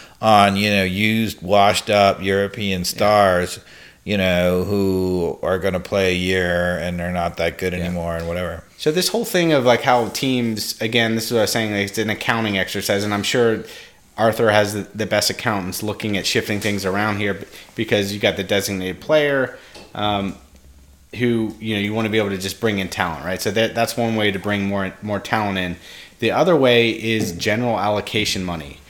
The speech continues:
Speaker 2: Now, evidently, every team gets an allotment of general allocation money every year. I know last year or the year before, it was, like, two hundred thousand. I think it's probably moved up 'cause it seems to be moving up every year.
Speaker 1: Okay.
Speaker 2: But again, it's like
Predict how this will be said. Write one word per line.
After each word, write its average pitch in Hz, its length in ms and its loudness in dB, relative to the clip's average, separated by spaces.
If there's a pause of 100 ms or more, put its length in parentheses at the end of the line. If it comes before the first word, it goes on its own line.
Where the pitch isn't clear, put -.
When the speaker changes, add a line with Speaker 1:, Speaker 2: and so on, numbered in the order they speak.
(280)
Speaker 2:
Now, 110 180 2
evidently, 120 800 4
every 127 280 2
team 123 380 0
gets 107 220 0
an 113 80 0
allotment 120 640 0
of 101 140 -8
general 98 300 -2
allocation 98 500 -2
money 92 280 -4
every 90 220 -4
year. 95 460 -4 (340)
I 98 140 -6
know 127 180 2
last 107 380 4
year 113 320 0
or 95 60 2
the 92 80 -2
year 101 120 -2
before, 95 360 -2
it - 20 0
was, 92 160 -2
like, 90 200 -4
two - 200 -4
hundred 104 260 -4
thousand. 117 520 2
I 104 80 -4
think 107 160 -2
it's 98 80 -4
probably 101 300 0
moved 98 300 -2
up 101 220 -2
'cause 101 140 -6
it 90 60 -6
seems 113 200 0
to 104 80 -2
be 98 140 -2
moving 98 320 -2
up 98 160 -2
every 95 240 -4
year. 117 420 -2
Speaker 1:
Okay. 107 260 2
Speaker 2:
But 120 120 6
again, 123 200 4
it's 107 160 0
like 110 220 0